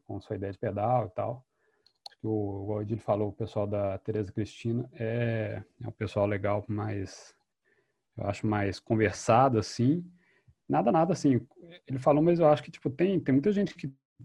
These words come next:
tá em um e tá em outro. Eu tenho amigos que vão no da Tereza Cristina, que vão no pelotão, tem, tem jersey dos dois grupos, que alguns vão também nos, nos pedais da Pampulha ali, que tem, tipo,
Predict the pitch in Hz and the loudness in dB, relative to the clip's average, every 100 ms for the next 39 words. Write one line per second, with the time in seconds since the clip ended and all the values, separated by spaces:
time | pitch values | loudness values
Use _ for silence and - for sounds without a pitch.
0 | - 147 147 131 170 175 180 120 143 - | -2 4 6 6 6 4 4 8 8 6
1 | 113 101 107 104 120 127 120 120 - 113 | 0 -2 -4 -4 0 2 4 2 2 2
2 | 101 90 110 131 110 110 - 107 - 101 | 2 2 2 2 2 0 0 -2 0 -4
3 | - 131 123 101 113 117 107 92 120 123 | 0 0 0 0 0 2 0 2 0 0
4 | - 107 104 90 - 104 101 107 - 101 | -2 -2 -2 -6 -4 -2 0 0 0 -4
5 | 98 107 107 101 117 139 139 - - 107 | -2 0 0 0 2 2 0 -10 -6 -4
6 | 92 92 _ _ _ _ _ _ _ _ | -4 -6 _ _ _ _ _ _ _ _
7 | 95 104 104 107 104 104 104 98 - - | -6 -2 0 0 0 0 0 -4 -8 -6
8 | 104 - 107 101 98 95 107 95 113 117 | -6 -4 0 2 0 0 -2 -2 2 2
9 | 101 101 123 - 101 98 - 101 92 | 2 2 0 -2 -4 -4 -6 -8 -6